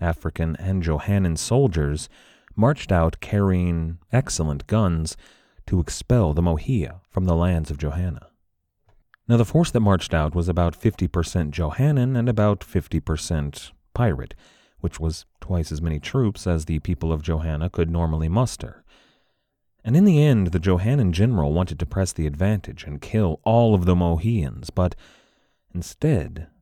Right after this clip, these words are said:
Misson insisted on taking prisoners.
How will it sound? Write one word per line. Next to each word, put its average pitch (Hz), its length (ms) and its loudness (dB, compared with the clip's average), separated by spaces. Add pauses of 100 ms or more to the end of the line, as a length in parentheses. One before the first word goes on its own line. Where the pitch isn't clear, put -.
(180)
Misson 135 460 -2
insisted 95 480 0
on 82 140 0
taking 78 340 -6
prisoners. - 880 -8